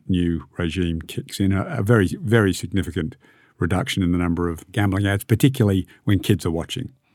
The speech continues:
And so that's the sort of area where we've been focused. Uh, then there's been a range of regulatory measures that R W A members have adopted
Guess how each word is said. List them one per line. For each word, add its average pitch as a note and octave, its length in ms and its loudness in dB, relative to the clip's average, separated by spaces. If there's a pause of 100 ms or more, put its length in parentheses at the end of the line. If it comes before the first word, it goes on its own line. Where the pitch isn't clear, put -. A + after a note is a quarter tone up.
(580)
And F#2 160 0
so F2+ 380 2
that's A#2+ 320 2
the - 80 -2
sort F#2+ 260 0
of E2+ 260 -2 (360)
area F2+ 360 4
where F2 220 0
we've F2 180 0
been E2+ 180 -2
focused. - 640 -4 (500)
Uh, F2+ 260 -6
then F#2 440 0 (580)
there's F#2 160 0
been F2+ 160 0
a F2 60 0
range F#2+ 420 2
of E2 160 -4
regulatory F#2+ 800 2 (140)
measures A2 420 4
that F2+ 300 -4 (320)
R F#2 140 4
W F2+ 240 0
A F2+ 40 2
members F#2 300 2
have F2+ 100 -2
adopted A2 520 2